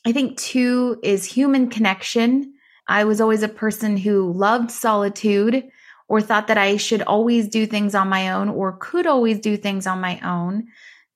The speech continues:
But we're here to help each other and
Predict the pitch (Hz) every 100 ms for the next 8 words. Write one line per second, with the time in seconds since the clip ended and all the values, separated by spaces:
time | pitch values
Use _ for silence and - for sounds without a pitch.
0 | - 214 214 202 220 240 233 262 262 254
1 | 240 254 254 247 233 - 262 240 208 190
2 | 180 180 190 190 190 190 190 180